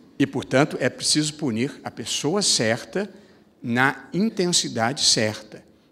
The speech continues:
E, de novo, sem Estado policial, sem vingadores mascarados,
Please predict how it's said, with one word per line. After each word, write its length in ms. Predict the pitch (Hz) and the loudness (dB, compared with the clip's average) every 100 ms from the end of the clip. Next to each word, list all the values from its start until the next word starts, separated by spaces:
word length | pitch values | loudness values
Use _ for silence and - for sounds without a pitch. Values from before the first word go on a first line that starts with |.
| _ _ | _ _
E, 100 | 151 | -6
de 160 | 160 208 | -2 2
novo, 480 | 123 113 104 - - - - _ | 2 2 -2 -8 -18 -20 -20 _
sem 300 | - 139 160 | -10 -6 -4
Estado 480 | 165 - 160 160 156 | -4 -2 -2 -2 -6
policial, 1000 | - 147 147 - 131 110 131 160 - - _ _ | -10 -8 -6 -4 -2 0 0 -2 -10 -20 _ _
sem 300 | - - 165 | -6 -2 -2
vingadores 680 | 156 165 151 127 127 151 143 | -2 -2 -2 -2 -2 -2 -4
mascarados, 920 | 143 147 - 170 113 107 - - - | -6 -4 -2 -2 -2 -4 -10 -14 -16